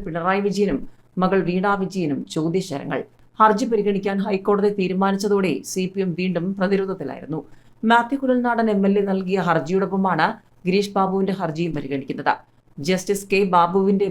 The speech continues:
ബെഞ്ച് ഗിരീഷ് ബാബുവിന്റെ ഹർജി ജൂലൈ ഇരുപത്തിയാറിലേക്ക് മാറ്റി. മുഖ്യമന്ത്രി പിണറായി വിജയന്റെ മകൾ വീണയുടെ ഉടമസ്ഥതയിലുള്ള പ്രവർത്തനരഹിത കമ്പനിയായ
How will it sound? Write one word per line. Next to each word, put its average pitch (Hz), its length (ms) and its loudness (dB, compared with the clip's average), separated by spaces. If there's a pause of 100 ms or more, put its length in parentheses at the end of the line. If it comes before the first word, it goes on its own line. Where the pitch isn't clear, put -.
ബെഞ്ച് 175 380 -2
ഗിരീഷ് 190 320 -4
ബാബുവിന്റെ 190 500 2
ഹർജി 170 340 0 (220)
ജൂലൈ 185 280 0 (140)
ഇരുപത്തിയാറിലേക്ക് 165 800 0
മാറ്റി. 113 260 -12 (560)
മുഖ്യമന്ത്രി 247 500 2 (120)
പിണറായി 202 380 0
വിജയന്റെ 214 380 0
മകൾ 190 160 -2 (140)
വീണയുടെ 190 400 0 (120)
ഉടമസ്ഥതയിലുള്ള 175 760 0 (560)
പ്രവർത്തനരഹിത 202 720 0 (140)
കമ്പനിയായ 180 460 -2